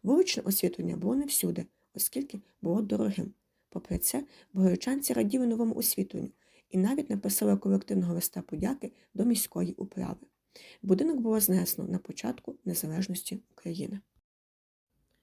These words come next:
Тож, досліджуємо, шануємо, бережімо краєзнавчі пам'ятки з любов'ю до богородчан і святом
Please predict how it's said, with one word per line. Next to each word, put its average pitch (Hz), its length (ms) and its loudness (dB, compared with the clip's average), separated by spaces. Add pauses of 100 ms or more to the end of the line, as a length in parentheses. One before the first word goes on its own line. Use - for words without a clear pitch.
(560)
Тож, 196 400 -12 (440)
досліджуємо, 196 760 -8 (200)
шануємо, 202 720 -4 (420)
бережімо 196 580 -6 (340)
краєзнавчі 175 600 -12
пам'ятки 165 600 -16 (420)
з - 100 -14
любов'ю 226 340 -4
до 214 160 -6
богородчан 196 760 -12 (260)
і 214 60 -16
святом 175 560 -10